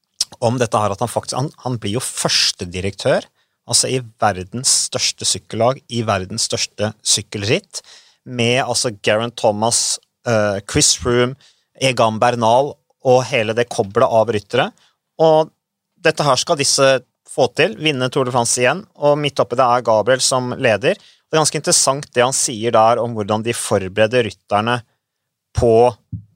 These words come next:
eh, eh, på det, eller hvordan de forbereder seg for dette med konflikthåndtering da. Eh, god tid i forveien før Tour de France. Eh, og også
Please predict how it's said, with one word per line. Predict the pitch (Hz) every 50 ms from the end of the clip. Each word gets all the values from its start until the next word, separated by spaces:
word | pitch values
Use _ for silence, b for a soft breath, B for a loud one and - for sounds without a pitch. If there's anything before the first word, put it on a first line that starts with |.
| _ _ _
eh, | - 127 120 117 117 117 113 113
eh, | 117 120 - 117 120 113 113 - - 131 123 117 113 117
på | 113 110 - 127 123 120
det, | 120 - -
eller | 127 127 127
hvordan | 127 113 117 113 113
de | 120 123
forbereder | - - 110 98 95 104 104
seg | - 131 123 -
for | 123 104
dette | - 104 - 110
med | 101 104 104 107 -
konflikthåndtering | - 131 120 - - 104 - - - 117 113 107 - 123 117 160 180 165
da. | 98 - _ _ _ _ _ _ _ _ _ _ _
Eh, | 127 120 120 117 117 117 - - 131
god | 113 123 120 123 135 135
tid | - - 117 120 127 110 107 - _ _ _
i | 143 120
forveien | 120 135 110 101 95 98 110 113
før | - 110 110
Tour | - 113 107
de | 107 101
France. | 123 139 196 208 - - - - _ _ _ _ _ _ _ -
Eh, | 139 135 135 131 131 131
og | - - 151 143 139 139 139 127 120 113
også | - - - 131